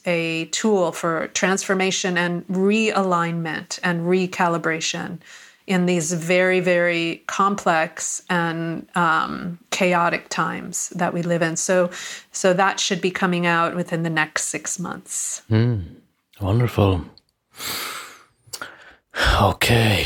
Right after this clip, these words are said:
Speaker 2: so thank you so much, Sarah, for being on the Life Purpose podcast.
Speaker 1: Thank you, Polly. It's been a pleasure talking to you.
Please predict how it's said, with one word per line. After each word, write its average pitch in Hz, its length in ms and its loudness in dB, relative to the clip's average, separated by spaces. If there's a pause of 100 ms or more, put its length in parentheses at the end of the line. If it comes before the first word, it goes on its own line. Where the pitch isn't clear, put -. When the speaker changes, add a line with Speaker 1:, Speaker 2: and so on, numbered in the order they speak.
(120)
Speaker 2:
so 101 500 0
thank 110 440 2
you 113 140 6
so 107 240 4
much, 107 380 2
Sarah, 92 400 2
for 98 180 0
being 95 320 2
on 92 60 2
the 92 80 2
Life 92 260 0
Purpose - 320 2
podcast. 92 840 0 (1800)
Speaker 1:
Thank 190 280 2
you, 185 80 4
Polly. 180 320 2
It's 180 120 -4
been 185 160 2
a 180 40 0
pleasure 180 400 2
talking 170 440 -2
to - 160 -10
you. 180 120 -8